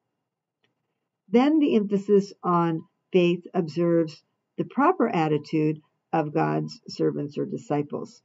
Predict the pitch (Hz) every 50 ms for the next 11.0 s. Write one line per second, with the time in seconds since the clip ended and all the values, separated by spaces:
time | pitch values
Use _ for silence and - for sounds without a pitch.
0 | _ _ - _ - 196 196 196 220 202 202 190 175 170 170 175 175 - - 170
1 | 196 214 208 208 196 196 170 147 147 - - - 165 160 156 - 151 - - 156
2 | 156 156 156 151 - - 165 156 139 143 139 - - 165 151 147 - - _ _
3 | _ _ _ _ _ _ _ _ - 196 190 180 175 180 175 170 175 175 170 -
4 | 196 185 185 190 - 196 190 - - 180 165 160 165 156 156 - - 233 262 320
5 | 392 359 - _ _ _ _ _ _ _ _ - 196 185 175 170 170 160 180 180
6 | 180 190 175 165 - - 160 151 160 160 160 156 - 170 160 156 - - 175 170
7 | 165 180 170 170 175 - - 156 156 151 - - 151 139 - - - - _ _
8 | _ _ _ _ _ _ _ _ _ _ _ _ _ _ _ _ _ _ _ -
9 | 330 359 339 302 254 240 233 247 262 247 226 208 196 180 180 175 - - - 196
10 | 202 214 208 208 - 190 175 170 170 175 170 - _ 190 190 190 - 135 - -